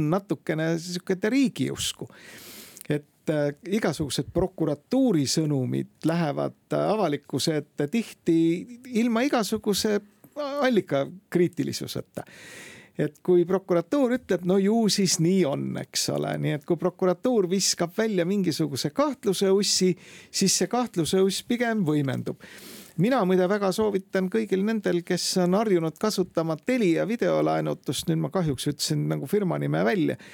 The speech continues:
aga sinna on üles pandud üks uus Clint Eastwoodi film Richard Jewell. Ja see käsitleb siis, äh, Atlanta olümpiamängude ajal toime pandud terroriakti, kus F B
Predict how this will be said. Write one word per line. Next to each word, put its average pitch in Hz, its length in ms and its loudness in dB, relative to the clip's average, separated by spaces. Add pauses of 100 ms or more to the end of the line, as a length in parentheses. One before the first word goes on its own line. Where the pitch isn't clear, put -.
(440)
aga 151 180 -2
sinna 196 300 2
on 180 140 2
üles 190 240 2 (400)
pandud 160 480 0 (160)
üks - 260 -2
uus 214 300 2 (100)
Clint 190 320 0
Eastwoodi 147 560 0
film 175 380 2
Richard 165 400 -2 (140)
Jewell. 190 340 0 (1080)
Ja 151 140 0
see 170 180 0
käsitleb 165 600 -2
siis, 156 560 0
äh, 147 240 2
Atlanta 240 640 -2
olümpiamängude 170 960 0
ajal 139 200 0
toime 190 300 2
pandud 143 420 -4
terroriakti, 196 760 0
kus - 240 -2
F 240 240 -2
B 143 80 0